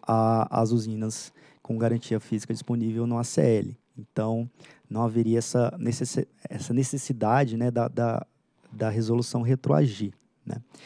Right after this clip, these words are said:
Então, e, e até a, a Procuradoria naquela ocasião disse que não faria sentido fazer essa retroação. Por isso, e a, e a diretoria, a diretoria também já teve oportunidade de decidir isso por meio do despacho mil e noventa e cinco, indeferindo esses pedidos de,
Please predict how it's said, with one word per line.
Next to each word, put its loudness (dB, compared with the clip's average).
Então, 0
e, 0
e 0
até 2
a, 4
a -6
Procuradoria -2
naquela -2
ocasião -2
disse -4
que -4
não 0
faria 2
sentido -2
fazer 2
essa -6
retroação. -6
Por 2
isso, 4
e 4
a, 6
e 0
a 4
diretoria, 2
a 2
diretoria 2
também 2
já 2
teve 0
oportunidade 0
de -8
decidir -4
isso -2
por -2
meio 4
do -8
despacho 0
mil 0
e 0
noventa 0
e 2
cinco, -2
indeferindo 2
esses -8
pedidos -2
de, 2